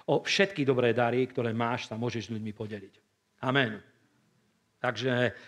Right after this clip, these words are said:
nebuďme lakomstvom zatvrdení. Posledná obraz, o, o, oblasť, neobrezané srdce. Toto je veľká vec. Toto je veľká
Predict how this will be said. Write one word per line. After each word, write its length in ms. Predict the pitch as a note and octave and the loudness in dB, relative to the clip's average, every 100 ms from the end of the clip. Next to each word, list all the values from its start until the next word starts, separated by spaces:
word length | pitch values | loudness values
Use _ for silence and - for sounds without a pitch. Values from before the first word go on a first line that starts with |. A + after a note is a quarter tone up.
| - | -2
nebuďme 560 | B2+ D3+ D3+ C3 A#2+ A#2 | 4 4 4 2 0 -2
lakomstvom 800 | C#3+ C3+ D3 C#3+ - E3 G3+ G3 | 2 2 2 0 0 0 0 -2
zatvrdení. 720 | - C3 B2+ C3+ C3 C#3+ E3 E3+ _ _ _ | -2 -2 0 -2 -4 -6 -8 -12 _ _ _
Posledná 560 | D#3+ - E3+ C#3 C#3 | 4 6 4 4 2
obraz, 320 | B2+ C3 A#2 - | 2 2 2 0
o, 80 | G#3+ | 0
o, 220 | D3 D3+ C#3 D#3+ | 2 2 2 2
oblasť, 320 | C3+ B2+ - | 2 0 0
neobrezané 560 | C3 D3+ C3 B2+ B2 A#2+ | 0 2 2 2 0 -2
srdce. 480 | - A#2+ - C#3 F3 - _ - - | -2 -4 -4 -6 -6 -14 _ -16 -8
Toto 240 | C#3+ D3 | -4 0
je 80 | B2+ | 0
veľká 380 | B2 C#3 C3 B2+ B2+ | 2 2 2 0 0
vec. 160 | A2+ - _ _ - | -4 -10 _ _ -6
Toto 160 | D3 | -4
je 160 | D3 C3+ | -2 0
veľká 320 | C#3 C3 B2+ | -2 -2 -4